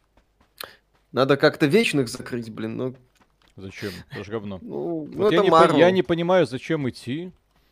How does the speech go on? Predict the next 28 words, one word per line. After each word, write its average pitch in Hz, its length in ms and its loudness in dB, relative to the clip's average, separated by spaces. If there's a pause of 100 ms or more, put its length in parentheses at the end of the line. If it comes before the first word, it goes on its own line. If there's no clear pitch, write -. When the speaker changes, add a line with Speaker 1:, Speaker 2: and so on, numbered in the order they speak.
(120)
Speaker 2:
смотреть, 127 580 -4
вот 113 240 -10
зная, 127 340 0
что 110 200 -10
говно, 110 600 -4
зачем 101 540 -6
идти 151 220 -8
вот 165 240 -8
и 95 220 -12 (180)
целенаправленно 127 760 -6
смотреть 110 440 -12 (100)
говно? 95 380 -10
Speaker 1:
Составить 127 720 4
свое 147 380 2
мнение. 117 500 0 (260)
Speaker 2:
Зачем? 98 520 -14 (1160)
Ну, 143 180 -2
то 117 140 -6
есть, 98 160 -8
Speaker 1:
Интересно. 131 440 2
Speaker 2:
понятно. 87 80 -14 (160)
Ну, 123 280 -14
окей. 95 400 -12 (120)
Speaker 1:
Нет, 160 260 4
есть 226 240 6
фильмы 220 340 4
интересные, 165 680 2
которые, 117 1000 -2